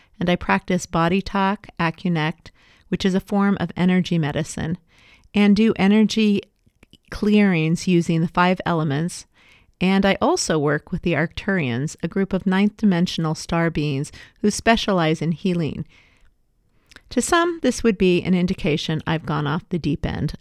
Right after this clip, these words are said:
of woo. Yet, it works. I facilitated some profound and what some people would even term miraculous healings.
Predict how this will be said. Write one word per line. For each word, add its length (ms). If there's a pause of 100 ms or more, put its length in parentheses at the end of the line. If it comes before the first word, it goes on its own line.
of 180
woo. 240 (1700)
Yet, 340 (520)
it 100
works. 500 (960)
I 120
facilitated 960
some 420
profound 880
and 300 (160)
what 180
some 220
people 320
would 140
even 280
term 300
miraculous 680
healings. 600